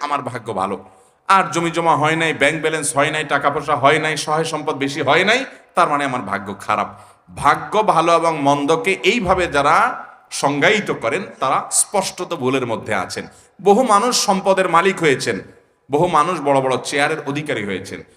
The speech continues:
বহু মানুষ অনেক সম্মানজনক জায়গায় গিয়েছেন, কিন্তু তিনি সুখে নাই,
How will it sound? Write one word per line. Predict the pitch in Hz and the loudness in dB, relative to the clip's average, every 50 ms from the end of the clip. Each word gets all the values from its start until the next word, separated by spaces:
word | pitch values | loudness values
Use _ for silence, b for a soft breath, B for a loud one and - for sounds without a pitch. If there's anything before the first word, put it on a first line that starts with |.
| b b b | b b b
বহু | 185 190 208 233 | 2 4 4 4
মানুষ | 226 196 185 190 220 220 202 - - - | 4 4 2 2 2 0 0 -2 -4 -2
অনেক | 165 170 208 208 - | -2 0 0 0 -2
সম্মানজনক | - - 170 156 160 175 180 175 165 175 170 165 143 | -4 -4 -2 -2 0 0 0 0 -2 -4 -4 -4 -2
জায়গায় | 123 131 127 131 135 147 151 | 0 2 2 4 4 2 0
গিয়েছেন, | 139 127 113 98 - - 107 87 80 b b b b b b - | 0 -2 -4 -6 -6 -10 -12 -12 -14 b b b b b b -4
কিন্তু | - 185 185 185 185 202 | -2 -2 -2 -2 -6 -6
তিনি | 196 196 196 196 | -6 -4 -4 -4
সুখে | 196 196 - 196 - 196 185 | -4 -4 -4 -4 -2 -2 -2
নাই, | 156 139 117 98 92 | -2 -4 -8 -8 -10